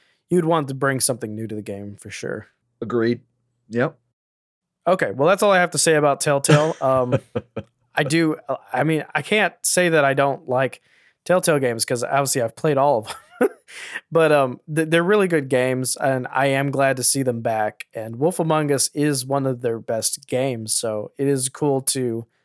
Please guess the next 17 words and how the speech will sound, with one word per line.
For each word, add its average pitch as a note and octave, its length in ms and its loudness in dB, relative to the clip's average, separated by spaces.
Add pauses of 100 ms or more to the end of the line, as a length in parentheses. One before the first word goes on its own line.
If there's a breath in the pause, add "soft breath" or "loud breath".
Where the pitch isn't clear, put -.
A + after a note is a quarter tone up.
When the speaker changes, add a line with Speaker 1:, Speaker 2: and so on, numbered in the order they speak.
(360)
Speaker 1:
see - 180 -2
that D#3+ 160 0
they're D3+ 120 2
pursuing D3 540 0
that, C3 360 2
even C#3+ 260 0
though C3 120 2
they've A#2+ 180 -2
lost A#2+ 360 -2
the B2 80 -8
rights G#2+ 280 -2
to B2+ 100 -4
Walking A2+ 400 -6
Dead, G#2+ 260 -8 (460)
which, - 340 0 (440)
to D#3 80 -2
be D#3 160 4